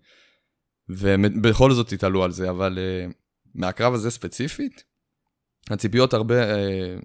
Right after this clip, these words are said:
היו הרבה יותר נמוכות, והם כן, גם ג'ריקו וגם במיוחד, אה, אורנג' קאסדי, שהפתיע אותי, תקשיב, ברמות מטורפות.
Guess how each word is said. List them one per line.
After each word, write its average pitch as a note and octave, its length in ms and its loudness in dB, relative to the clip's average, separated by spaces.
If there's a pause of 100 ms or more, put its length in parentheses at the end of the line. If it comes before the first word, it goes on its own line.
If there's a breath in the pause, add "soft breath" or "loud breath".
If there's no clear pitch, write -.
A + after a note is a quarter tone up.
(120)
היו A2 180 4
הרבה A2 180 2
יותר G2+ 220 0
נמוכות, G2 580 -2 (540)
והם F#2+ 280 2 (120)
כן, E3 260 -2 (240)
גם B2+ 180 2
ג'ריקו C3 380 0
וגם G2 240 -2
במיוחד, F#2+ 480 -2
אה, G2+ 580 0 (640)
אורנג' A2+ 220 2
קאסדי, C3+ 500 -4
שהפתיע F#2+ 480 -4
אותי, E3+ 460 -4 (1400)
תקשיב, D3+ 480 -4
ברמות G2+ 380 -2
מטורפות. A2+ 640 -4